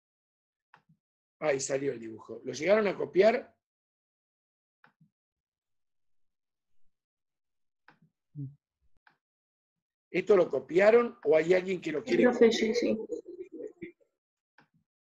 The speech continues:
Speaker 1: No te entendí.
Speaker 2: Eh, yo sí lo había copiado.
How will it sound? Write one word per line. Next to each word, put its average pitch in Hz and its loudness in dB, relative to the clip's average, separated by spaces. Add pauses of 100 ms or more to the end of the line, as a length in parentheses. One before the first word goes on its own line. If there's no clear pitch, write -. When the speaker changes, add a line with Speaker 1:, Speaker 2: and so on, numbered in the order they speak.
(460)
Speaker 1:
No 147 -12
te 156 -4
entendí. 135 -8 (1800)
Speaker 2:
Eh, 214 8
yo 240 6
sí 240 4
lo 208 8
había 202 8
copiado. 202 2